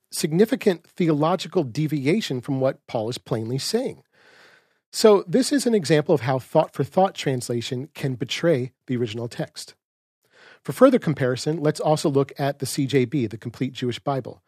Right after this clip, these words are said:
which is now getting closer to the paraphrase end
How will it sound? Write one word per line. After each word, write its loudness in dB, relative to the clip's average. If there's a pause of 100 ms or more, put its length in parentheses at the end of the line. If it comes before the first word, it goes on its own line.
(260)
which -4
is -4
now 4
getting 2 (180)
closer 2
to -12
the 0
paraphrase 0
end -8